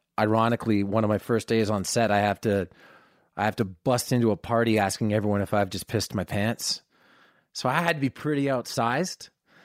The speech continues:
And, you know, I'm in there with Max Greenfeld and, and Zoe and Hannah and,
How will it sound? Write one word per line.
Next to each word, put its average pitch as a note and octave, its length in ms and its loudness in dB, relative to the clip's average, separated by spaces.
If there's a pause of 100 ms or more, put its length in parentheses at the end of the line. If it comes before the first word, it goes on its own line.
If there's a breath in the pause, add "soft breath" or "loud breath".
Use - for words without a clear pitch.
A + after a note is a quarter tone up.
(200 soft breath)
And, B2+ 180 2
you C#3 80 4
know, A#2+ 100 2
I'm B2 180 2
in B2 120 4
there A#2+ 160 4
with A2 120 2
Max A2+ 260 0
Greenfeld A2+ 680 2
and, G2+ 340 -2
and G2 220 -6
Zoe A2 500 2
and G2 160 -2
Hannah A2 440 0
and, F#2 300 -4